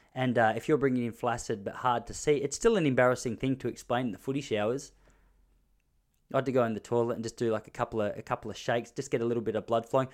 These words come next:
I learned that once off a guy called Julian Dwyer. He owned a company called Negative Split, which was a running brand. I thought his name was Django, or I couldn't remember his name, so I just put him in my phone as Django. I remember once he lost his phone,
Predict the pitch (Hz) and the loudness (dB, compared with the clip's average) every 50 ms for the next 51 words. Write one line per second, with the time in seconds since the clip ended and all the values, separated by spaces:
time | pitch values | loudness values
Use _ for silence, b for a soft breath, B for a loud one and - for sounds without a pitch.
0 | B B B B B 170 196 277 359 349 - 302 - - 160 165 156 - 151 - | B B B B B 2 4 4 2 4 2 2 4 4 4 2 2 0 -4 -4
1 | - 123 139 131 131 127 - 139 123 117 110 - 135 143 147 135 135 120 113 107 | -2 2 2 2 2 2 2 2 2 2 2 2 2 4 4 4 2 0 -2 -2
2 | 98 - 104 104 107 117 123 120 95 82 120 131 135 139 127 117 - - 123 110 | -4 -2 0 2 4 4 4 2 0 0 0 0 0 0 -2 -4 -2 -2 -4 -4
3 | - 123 117 104 - 117 113 110 110 117 120 117 117 113 110 - - - - - | -4 -6 -6 -4 0 0 0 0 0 0 -2 -2 -2 -4 -6 -8 -10 -10 -6 -4
4 | 123 120 - 110 - - 131 117 110 110 101 110 113 127 127 127 113 117 113 107 | -4 -4 -4 -6 -8 -6 -6 -4 -2 -2 0 2 2 2 2 2 2 2 2 0
5 | 104 98 - - b b b b b b b - 170 - 220 185 165 151 131 147 | 0 -2 -6 -10 b b b b b b b 2 4 6 6 4 4 2 2 2
6 | 135 127 120 110 104 95 98 - 123 117 131 143 147 123 104 90 92 95 - 135 | 2 2 2 0 0 -2 -2 0 2 2 4 4 4 4 2 2 2 4 6 6
7 | 143 143 - 254 247 214 190 165 160 170 175 160 165 156 139 120 127 117 101 98 | 6 6 4 0 0 0 0 0 0 0 0 0 0 0 0 0 0 0 0 0
8 | 95 - - 139 135 143 143 - 160 147 143 139 131 127 117 107 - 127 123 120 | -2 0 0 0 0 0 -2 -4 -2 0 0 0 2 0 0 0 0 0 0 0
9 | 117 107 101 101 107 117 113 123 127 117 113 104 101 110 127 131 120 113 104 - | 0 -2 -4 -4 -2 0 0 0 2 2 2 2 2 2 0 2 2 2 4 4
10 | 123 120 98 - - b b b b b b b - 147 143 123 117 127 123 - | 4 2 2 -2 -12 b b b b b b b 4 4 6 6 6 4 2 0
11 | - 123 107 - - - 123 120 117 117 113 110 | -4 -6 -6 -4 0 2 4 4 4 2 0 -4